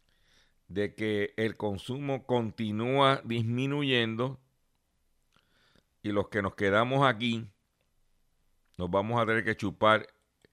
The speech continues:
ese hueso. Por otro lado,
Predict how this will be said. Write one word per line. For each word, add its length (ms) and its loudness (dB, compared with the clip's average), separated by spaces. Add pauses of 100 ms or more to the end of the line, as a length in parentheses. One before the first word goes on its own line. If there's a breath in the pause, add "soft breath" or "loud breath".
(760)
ese 560 -2 (240)
hueso. 720 0 (2250 soft breath)
Por 160 2
otro 220 6
lado, 500 10